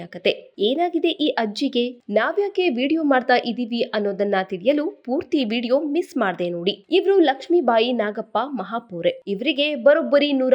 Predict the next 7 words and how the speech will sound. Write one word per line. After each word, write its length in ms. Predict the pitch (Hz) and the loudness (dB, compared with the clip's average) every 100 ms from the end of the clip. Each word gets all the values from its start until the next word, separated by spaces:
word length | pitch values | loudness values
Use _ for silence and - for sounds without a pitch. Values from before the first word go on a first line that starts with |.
| 247 | 2
ಹತ್ತು 380 | 247 302 - | -2 -8 -6
ವರ್ಷ 280 | 226 190 - 247 | -2 -2 -2 -8
ವಯಸ್ಸು. 580 | 254 190 - 190 - - | -4 -4 -4 -8 -8 -10
ಈಗಲೂ 440 | 208 220 330 339 | -6 0 2 2
ಕಣ್ಣಿಗೆ 540 | 339 311 302 339 330 311 | 0 0 2 0 0 -2
ಕನ್ನಡಕ 500 | 311 311 339 277 180 | 2 2 0 -4 -4
ಇಲ್ಲ. 240 | 170 175 | -2 -2